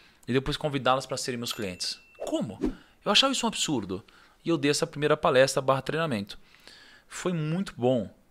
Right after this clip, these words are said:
né? Eu, eu não era um cara performático, mas eu era um cara bom como educador. Eu sabia ensinar bem. Eu considero hoje que o meu superpoder é ensinar. Eu consigo pegar um conteúdo difícil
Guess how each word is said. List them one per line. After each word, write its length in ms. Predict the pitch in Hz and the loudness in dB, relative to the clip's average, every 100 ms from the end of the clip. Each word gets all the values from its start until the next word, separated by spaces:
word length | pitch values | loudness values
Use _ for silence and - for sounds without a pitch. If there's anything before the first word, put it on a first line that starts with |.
| _ - | _ -12
né? 300 | 92 101 110 - - _ | -6 -4 -4 -10 -20 _
Eu, 120 | - | 0
eu 140 | 127 147 | 2 2
não 280 | 147 143 170 | 4 6 6
era 80 | |
um 40 | 202 | 6
cara 180 | 180 151 | 2 2
performático, 1040 | 151 131 135 107 107 90 - - 90 90 - _ _ | 2 2 0 2 2 2 2 0 -4 -10 -14 _ _
mas 260 | 101 110 110 | 2 4 6
eu 100 | 123 | 6
era 80 | |
um 80 | 170 | 6
cara 480 | - 165 180 185 - - - | 6 8 8 6 -2 -18 -12
bom 500 | 117 113 165 202 151 | 0 6 8 8 2
como 240 | 139 135 | -2 -2
educador. 720 | 127 117 135 104 104 98 90 - - | -4 -4 -6 -4 -2 0 -2 -6 -12
Eu 300 | 73 98 110 | -6 -4 0
sabia 360 | - 151 139 175 | 2 2 0 0
ensinar 320 | - 139 120 | 2 4 2
bem. 340 | 95 85 85 - - - | 2 -4 -6 -18 -20 -8
Eu 120 | 110 | -4
considero 380 | 156 156 151 156 | -2 4 6 6
hoje 460 | 131 160 123 101 110 - - _ - | 8 8 6 2 -4 -14 -20 _ -4
que 80 | |
o 40 | 127 | 0
meu 120 | 151 | 0
superpoder 720 | - 127 139 151 135 170 208 - _ _ - | 0 0 0 2 4 4 4 -4 _ _ -2
é 80 | 143 | 0
ensinar. 560 | 156 - 185 107 101 | 4 4 4 0 0
Eu 80 | 123 | -2
consigo 280 | 139 135 160 | -2 -4 2
pegar 180 | 160 120 | 2 2
um 60 | |
conteúdo 500 | 120 117 - 101 101 | 0 -8 -4 -4 -4
difícil 560 | 107 - 175 160 98 | -6 -4 0 0 -2